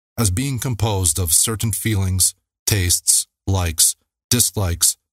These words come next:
habits, peculiar ties, characteristics, et cetera, all of which go to make up his personality,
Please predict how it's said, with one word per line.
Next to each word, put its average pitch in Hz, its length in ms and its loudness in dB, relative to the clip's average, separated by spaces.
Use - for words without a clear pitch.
habits, 120 520 0
peculiar 107 500 -2
ties, 90 600 0
characteristics, 85 1000 -2
et - 140 -6
cetera, 69 500 0
all 127 160 0
of 123 100 -2
which 123 220 0
go 101 200 -2
to 101 160 -2
make 92 220 -2
up 92 160 -4
his 92 140 2
personality, 85 880 -2